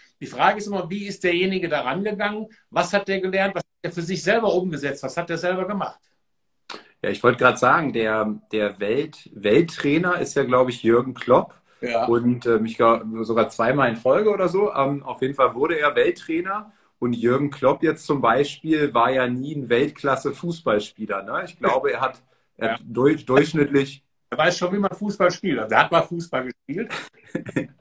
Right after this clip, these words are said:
Speaker 1: Mehr als ein Fußballlehrer. Aber er muss kein Weltmeister gewesen sein. Das ist richtig, ja.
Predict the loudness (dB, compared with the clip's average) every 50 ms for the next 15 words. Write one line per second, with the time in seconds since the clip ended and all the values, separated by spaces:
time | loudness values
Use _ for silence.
0 | -20 -20 _ _ _ _ -4 -2 2 4 6 6 6 4 2 -2 -10 -12 -12 -12
1 | -10 -6 -6 -6 -4 -4 -4 -6 -6 -6 -8 -10 -10 _ -20 -20 -20 _ _ _
2 | -6 -6 -6 -6 -6 -6 -6 -6 -6 -6 -2 -2 -2 0 0 -2 -4 -4 -4 -6
3 | -6 -6 -8 -10 -12 -10 -10 -12 -12 -12 -12 -12 -10 -10 -8 -8 -8 -10 -10 -12
4 | -16 _ -20 -20